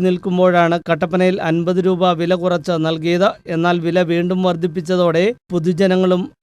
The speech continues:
അങ്കലാപ്പിലായിരിക്കുകയാണ്. നഗരസഭയുടെ അടക്കം കൃത്യമായ ഇടപെടലും മേൽനോട്ടവും ഇല്ലാത്തതാണ് വ്യാപാരികൾ ഇത്തരത്തിൽ വിലയിൽ അടിക്കടി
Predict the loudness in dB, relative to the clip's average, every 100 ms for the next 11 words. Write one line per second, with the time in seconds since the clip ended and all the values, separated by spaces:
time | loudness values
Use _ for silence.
0 | -2 2 4 4 2 2 2 4 2 0
1 | 2 4 4 2 0 -6 -2 2 4 2
2 | 2 4 6 6 4 2 -2 -4 -4 -2
3 | 0 2 2 2 0 0 0 2 0 2
4 | 2 2 0 0 -2 -2 -2 0 0 0
5 | 2 2 2 -2 -4 0 2 4 4 4
6 | 4 0 -2 -6 -2 -4 -2 -4 -2 -2
7 | 0 -2 -4 -6 -6 -4 0